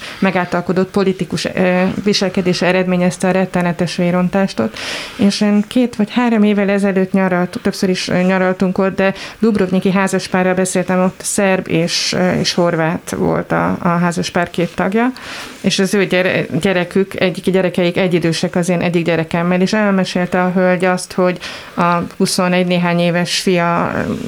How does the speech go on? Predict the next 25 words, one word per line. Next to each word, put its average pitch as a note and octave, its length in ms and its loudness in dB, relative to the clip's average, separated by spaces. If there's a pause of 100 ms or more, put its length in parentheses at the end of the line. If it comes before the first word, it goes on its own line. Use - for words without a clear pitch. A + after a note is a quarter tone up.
egyszerűen B3 380 2
nem A3+ 120 2
találja F#3 340 2
a F3+ 40 2
helyét F#3 260 2
a F#3 60 0
világban, G3+ 380 0
és F#3 140 -2
amikor F#3 220 0
kérdeztük, F3+ 440 -2
hogy E3 160 -2
hát E3 180 -4
hogy G#3+ 200 2
és E3+ 180 -2
mint, A3+ 180 2
azt F#3 160 -2
mondta, F#3+ 180 0
hogy F3 80 -8
hát F#3+ 140 -2
háborús F3 520 0
gyerek, E3+ 280 -2
háborús F3 380 -2
generáció. E3+ 500 0 (440)
És, G3 260 0
ö, G#3 100 2